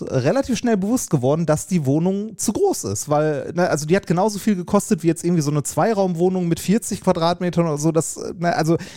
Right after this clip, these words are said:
der, der Preis für eine Wohnung ist, hängt ja nicht immer an den Quadratmetern, sondern häufig an der Lage.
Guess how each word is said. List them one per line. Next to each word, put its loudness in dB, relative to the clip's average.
der, 0
der 2
Preis 0
für 0
eine 2
Wohnung 0
ist, -4
hängt 0
ja 4
nicht -2
immer 2
an -2
den 0
Quadratmetern, 2
sondern 0
häufig 0
an 2
der 2
Lage. 0